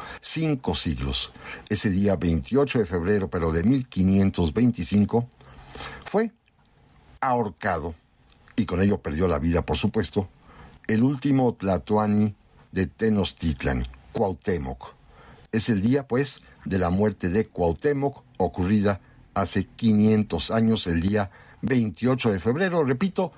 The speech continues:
de mil quinientos veinticinco. Esto ocurrió en un lugar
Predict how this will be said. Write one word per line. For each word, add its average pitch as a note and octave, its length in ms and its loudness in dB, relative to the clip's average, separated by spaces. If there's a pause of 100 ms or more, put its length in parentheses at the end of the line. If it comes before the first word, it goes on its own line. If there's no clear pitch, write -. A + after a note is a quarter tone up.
(160)
de A2 160 0
mil B2+ 260 2
quinientos A#2+ 800 0
veinticinco. F2+ 920 0 (2250)
Esto D3+ 240 0
ocurrió C#3+ 420 2 (760)
en A#2+ 140 4
un G#3+ 120 2
lugar B2 380 0